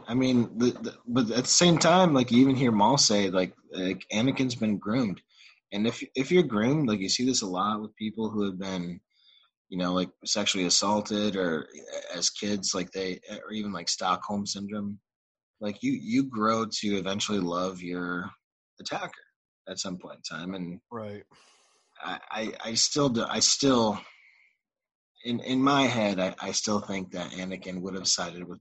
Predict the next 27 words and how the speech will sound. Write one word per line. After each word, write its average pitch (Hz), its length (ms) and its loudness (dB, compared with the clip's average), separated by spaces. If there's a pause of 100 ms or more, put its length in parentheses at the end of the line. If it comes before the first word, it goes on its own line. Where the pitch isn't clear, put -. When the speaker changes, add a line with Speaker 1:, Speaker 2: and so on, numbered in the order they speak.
Speaker 1:
Palpatine, 92 520 -10 (960)
um, 85 360 -4
after 95 360 -2
all 90 200 2
that, 82 300 -6
because, 87 600 -4 (180)
uh, 90 60 -10
he 113 200 -2
didn't 139 280 0
want 107 240 -4
Ahsoka 110 360 -6
to 107 140 -4
begin 95 380 -8
with, 98 320 -10
and 92 140 -10
then 92 140 -6
eventually, 92 540 -8
yeah, 90 340 -6
they 90 100 -6
became 87 520 -12 (640)
close, 143 720 4 (300)
but 98 300 0
Palpatine 110 400 -4
has 92 140 -4
always 85 520 -6
been - 180 -20
there. - 200 -20